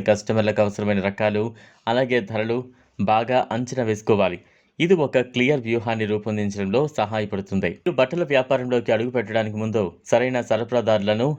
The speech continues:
కు-, కనుగొనడం చాలా ముఖ్యమైన అంశం. సరఫరాదారులు మీకు మంచి క్వాలిటీ, బడ్జెట్లో ఉన్న వస్త్రాలను అందించగలగాలి. మీరు వీరితో సంబంధాలు ఏర్పాటు చేసి వ్యాపారాన్ని సజావుగా నడిపించగలరు.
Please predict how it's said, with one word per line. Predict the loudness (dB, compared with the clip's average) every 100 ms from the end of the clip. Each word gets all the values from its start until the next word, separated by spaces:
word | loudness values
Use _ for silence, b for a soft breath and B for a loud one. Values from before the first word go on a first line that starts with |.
| -8 _ -6
కు-, | -6 -6 -12 _ _ -4
కనుగొనడం | -2 -2 -4 -4 0
చాలా | -2 -2
ముఖ్యమైన | -4 -2 -2 -2 -4 -2 -2
అంశం. | -2 -2 -2 -4 b b b
సరఫరాదారులు | -2 0 0 0 2 2 0 -2 -4 _ -2
మీకు | 0 0 0
మంచి | 0 -2 -4 -4
క్వాలిటీ, | 0 2 0 -4 -2
బడ్జెట్లో | -2 -2 -2 -2 -2
ఉన్న | -2
వస్త్రాలను | -2 0 0 2 0 -2 -2
అందించగలగాలి. | -2 -4 -4 -2 -2 0 -2 -4 b b b b _
మీరు | 0 0 0
వీరితో | -2 -2 -2 0
సంబంధాలు | -2 -2 -4 -2 0
ఏర్పాటు | 0 0 -2 -2
చేసి | -2 -2 -2
వ్యాపారాన్ని | -2 -2 0 -2 -2 -4 -2
సజావుగా | 0 4 2 2 0 0
నడిపించగలరు. | -4 -8 -6 -4 -4 -6